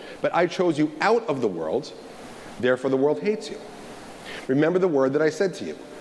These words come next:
a servant is not greater than his master. If they persecuted me, they will also persecute you. If they kept my word, they will also keep yours." Now, with all this in mind, everything Jesus spoke to them about,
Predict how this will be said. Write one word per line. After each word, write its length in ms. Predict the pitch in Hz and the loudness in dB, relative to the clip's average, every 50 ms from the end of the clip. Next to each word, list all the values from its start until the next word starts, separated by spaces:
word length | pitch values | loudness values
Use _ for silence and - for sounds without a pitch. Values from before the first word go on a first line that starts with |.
| - - | -6 -4
a 80 | 117 | -4
servant 480 | 117 - - - 156 143 135 156 170 - | -2 0 2 2 4 4 4 2 2 0
is 100 | 131 113 | 0 0
not 200 | 131 143 135 - | 0 0 2 2
greater 200 | 127 123 123 123 | 4 4 4 4
than 140 | 120 123 123 | 4 4 4
his 100 | 120 127 | 2 2
master. 360 | 156 165 165 165 - - - - - - - - - - - - - - - - - - - | 2 0 0 -2 -4 -8 -12 -12 -12 -14 -14 -14 -14 -14 -14 -14 -16 -16 -16 -16 -16 -10 -8
If 80 | - 120 | -2 0
they 80 | 127 113 | 0 0
persecuted 600 | - - 151 156 - 185 - - 208 202 208 185 | 0 0 0 2 2 0 0 2 2 4 4 4
me, 320 | 185 143 107 92 98 107 - - - - - - | 4 2 2 2 -2 -4 -6 -10 -14 -14 -8 -4
they 80 | - 110 | -2 0
will 100 | 123 135 | 0 2
also 280 | 139 127 117 - 139 | 2 2 2 0 -2
persecute 500 | - - 127 120 - 123 - - 135 135 | 0 0 0 0 0 -2 -2 0 0 2
you. 240 | 127 160 160 - - - - - - - - - - - - - | 2 2 0 0 -2 -6 -12 -14 -14 -14 -14 -16 -14 -14 -6 -4
If 160 | - 123 - | -2 -2 2
they 140 | - 117 120 | 2 2 2
kept 260 | 117 - 151 151 - | 2 0 -2 -2 0
my 140 | 143 156 156 | 0 2 4
word, 360 | 147 131 127 131 131 135 135 | 4 4 6 6 4 4 2
they 80 | 127 120 | 0 0
will 140 | 117 131 127 | 0 2 2
also 200 | 113 104 - 113 | 0 0 -2 -2
keep 220 | - - 123 - - | -2 -2 -2 0 2
yours." 400 | 208 190 - - - - - - - - - - - - - - - - - - - - - - | 2 2 2 0 -6 -12 -14 -14 -16 -18 -18 -18 -18 -16 -16 -16 -16 -16 -16 -16 -16 -8 -2 0
Now, 80 | 139 139 | 0 0
with 80 | 143 | 2
all 180 | - 175 202 208 | 4 4 4 4
this 160 | 214 208 - | 4 4 2
in 80 | 208 196 | 2 2
mind, 280 | 196 170 104 - - - - - - - - - - - - - - - - - - - - - - - - | 2 2 2 0 -4 -10 -12 -14 -14 -16 -16 -16 -16 -16 -16 -16 -16 -16 -16 -16 -16 -16 -12 -10 -8 -4 0
everything 300 | 143 160 143 202 196 180 | 0 2 4 4 2 4
Jesus 240 | 180 175 170 160 - | 2 2 2 2 2
spoke 300 | - - 170 185 175 175 | 2 4 4 2 4 2
to 80 | 180 | 2
them 100 | 156 151 | 2 2
about, 400 | 143 139 151 123 87 80 - - | 4 4 2 2 2 2 -2 -4